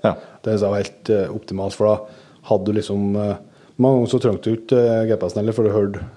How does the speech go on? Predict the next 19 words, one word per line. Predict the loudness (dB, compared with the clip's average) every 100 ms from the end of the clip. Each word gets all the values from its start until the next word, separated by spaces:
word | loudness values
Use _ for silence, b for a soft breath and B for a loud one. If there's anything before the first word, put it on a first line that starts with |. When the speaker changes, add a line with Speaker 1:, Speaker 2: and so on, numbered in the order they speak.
| -8
Speaker 2:
du |
hørte | -2 0
stand, | 0 0 -2 -14 _
men | -4
var | 0 0
jeg | -2
utenfor | 0 0 0 -4 B B B _
høreavstand, | 0 2 0 -2 -4 -2
så | -2
så | -4 -2 -2
du |
på | -2 -4
G |
P | -4
S-en | -8 -4
hvor | -4
du |
sto | 0 2
hen. | 2